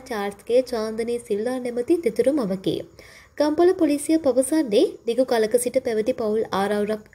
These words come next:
උත්සන්න වීම හේතුවෙන් මෙම සිද්ධිය වී ඇති බවයි. මෙම සැමියා හා බිරිය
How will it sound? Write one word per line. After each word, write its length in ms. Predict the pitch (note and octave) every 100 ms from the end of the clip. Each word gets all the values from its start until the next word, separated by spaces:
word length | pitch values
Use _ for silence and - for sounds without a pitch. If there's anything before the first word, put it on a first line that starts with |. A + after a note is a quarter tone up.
| -
උත්සන්න 420 | G#3+ G#3+ B3 B3
වීම 240 | A#3+ A#3+ A#3
හේතුවෙන් 600 | G3+ G3+ G#3+ B3+ C4+ B4+ - - - F#3
මෙම 280 | F#3+ A#3 G4
සිද්ධිය 480 | - C4 G#3+ G3+ A3+ D#4
වී 180 | B3
ඇති 240 | G#3+ F#3+ C4+
බවයි. 300 | G3+ D#3+ - - _ - - - - -
මෙම 140 | E4+ G4+
සැමියා 420 | F4+ C4+ C4+ C#4+
හා 200 | C#4 D4
බිරිය 420 | A3+ G#3+ A#3+ A#3+